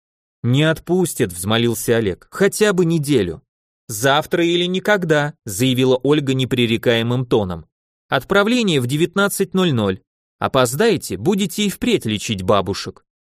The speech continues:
«Откуда она знает про бабушек?» изумился Игорь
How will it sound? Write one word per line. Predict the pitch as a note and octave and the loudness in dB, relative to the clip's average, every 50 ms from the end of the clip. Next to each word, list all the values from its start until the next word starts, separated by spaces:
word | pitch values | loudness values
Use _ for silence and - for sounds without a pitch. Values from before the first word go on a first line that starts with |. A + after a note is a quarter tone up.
| _ _ _ _ _ _ _ _ _ _ _ _ _ | _ _ _ _ _ _ _ _ _ _ _ _ _
«Откуда | G2+ G#2 - - - A#2 A#2+ A#2+ C#3+ D3 D#3+ | -8 -8 -8 -6 -4 -2 0 2 2 2 2
она | E3+ F#3+ G3 | 2 2 0
знает | D#3+ E3+ A3 A#3 F3+ A#2 - - | 0 0 0 2 0 0 0 0
про | - A#2 A2 | 0 0 2
бабушек?» | A2 C#3+ E3 D3+ G2+ F#2+ - - - - - _ - | 4 4 4 2 2 -2 -6 -8 -12 -18 -20 _ -10
изумился | G#2 F#2 F2 G#2 G2 F#2+ F#2+ F#2 - - - | -10 -6 -4 -2 0 0 0 -2 -4 -4 -4
Игорь | A2 B2+ D3+ E3 F#3+ F3+ | -2 0 2 2 0 0